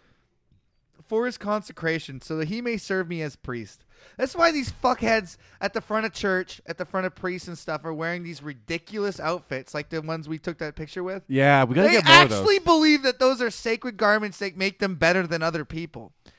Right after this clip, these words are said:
Speaker 1: It's just a bunch of pomp and ceremony. These fucking assholes.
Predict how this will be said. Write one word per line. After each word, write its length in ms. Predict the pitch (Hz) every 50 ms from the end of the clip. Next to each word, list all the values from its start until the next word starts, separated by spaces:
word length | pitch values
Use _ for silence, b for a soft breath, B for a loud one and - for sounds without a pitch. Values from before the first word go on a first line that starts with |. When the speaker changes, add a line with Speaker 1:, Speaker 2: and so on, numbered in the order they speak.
| b b b b b b - - _ _ -
Speaker 1:
It's 180 | 277 - -
just 200 | - 381 330 -
a 60 | 392
bunch 360 | 320 - - 277 285 277 - -
of 140 | 240 -
pomp 360 | - - 226 226 233 254 - -
and 140 | 226 185
ceremony. 760 | - - 214 202 208 220 220 208 196 185 175 160 135 120 113 -
These 260 | - 180 160 - - _ _ _ _ _ _ _
fucking 300 | - 185 240 - 196 180 -
assholes. 640 | - 147 143 156 165 156 - 143 131 127 123 -